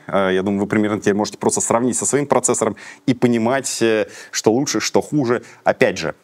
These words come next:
э, тепловыделение у этого проца просто сумасшедшее. То есть этот семь семь первый, его нужно охлаждать конкретно, если вы хотите его использовать. Но нас больше всего интересует вообще, возможно ли всё это дело, друзья, нормально тут, э, запустить. И, э, с чего начнём, Жень?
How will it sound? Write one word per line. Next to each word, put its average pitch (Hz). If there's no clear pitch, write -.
э, 101
тепловыделение 131
у 92
этого 92
проца 95
просто 117
сумасшедшее. 104
То -
есть -
этот 95
семь 107
семь 101
первый, 135
его 110
нужно 104
охлаждать 98
конкретно, 95
если 90
вы 87
хотите 90
его 90
использовать. 143
Но 139
нас 139
больше -
всего 123
интересует -
вообще, 95
возможно 98
ли 120
всё -
это 92
дело, 107
друзья, 98
нормально 104
тут, 110
э, 98
запустить. 101
И, 135
э, 117
с -
чего 160
начнём, 135
Жень? 82